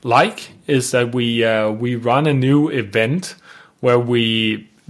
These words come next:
donate, uh, to some charity, which was the first quarter, it was, uh,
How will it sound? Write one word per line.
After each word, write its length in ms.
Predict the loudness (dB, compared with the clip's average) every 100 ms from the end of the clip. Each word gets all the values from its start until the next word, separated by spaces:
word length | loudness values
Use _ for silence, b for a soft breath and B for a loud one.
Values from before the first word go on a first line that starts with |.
| -4
donate, 760 | 0 2 4 4 4 0 -6 -8
uh, 680 | -2 0 2 0 -2 -4 -8 -10
to 520 | -8 -2 -2 -2 -6 -14
some 640 | -10 -2 2 2 0 -4 -8
charity, 520 | 0 2 2 2 0
which 360 | 2 -2 -2 0
was 440 | 0 0 -4 -14 -12
the 120 | -8
first 300 | 2 2 2
quarter, 320 | 2 2 4
it 160 | 2 0
was, 300 | -4 -6 -6
uh, 200 | -6 -6